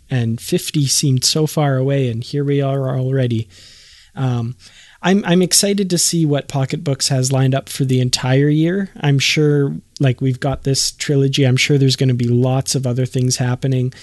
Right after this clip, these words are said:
uh, with Pocket Books and with other aspects of the franchise. This is going to be, you know, a jubilee year for Star Trek fans. I'm pretty excited about this.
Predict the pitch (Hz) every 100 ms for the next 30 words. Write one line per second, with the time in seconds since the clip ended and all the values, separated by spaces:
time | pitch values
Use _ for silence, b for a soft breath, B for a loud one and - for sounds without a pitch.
0 | B B B - 127 117 113 - - -
1 | - 147 - 147 143 143 - 139 135 -
2 | 143 135 131 131 - - 131 127 127 135
3 | - 131 - - - 135 127 131 - 123
4 | 120 - 123 117 117 120 - - _ 156
5 | 147 156 170 185 160 - 151 143 139 -
6 | 139 131 127 123 123 - _ 143 127 117
7 | 120 120 147 156 147 135 135 127 127 127
8 | 113 110 120 - 110 110 - - 117 107
9 | 104 104 - - - 131 117 - 147 135
10 | 120 - 113 107 107 120 127 - 120 -
11 | -